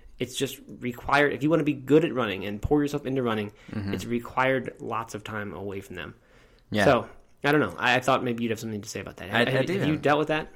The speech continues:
Speaker 2: <laughs> Well, you know, I think there are two important things to consider when you're thinking about that. And this probably goes with having a family as well.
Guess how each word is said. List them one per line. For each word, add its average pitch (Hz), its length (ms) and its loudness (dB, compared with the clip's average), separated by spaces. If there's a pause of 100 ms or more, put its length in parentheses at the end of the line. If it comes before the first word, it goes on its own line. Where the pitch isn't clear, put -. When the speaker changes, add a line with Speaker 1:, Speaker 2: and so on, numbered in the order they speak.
(160)
Speaker 2:
<laughs> 127 380 0 (420)
Well, 196 340 8 (160)
you 131 160 -6
know, 147 140 2
I 139 80 4
think 156 160 -2
there 143 120 8
are 117 60 8
two 143 300 4
important 101 420 0
things 92 280 -4
to 82 200 -2 (140)
consider 80 420 -4
when 82 140 -4
you're 78 80 -4
thinking - 240 -8
about 65 200 -8
that. - 200 -4
And 131 80 0
this 143 160 2
probably 165 400 8
goes 98 320 2
with 85 200 -4 (840)
having 90 380 -2
a - 20 -8
family 92 400 2
as 78 160 -6
well. 60 300 0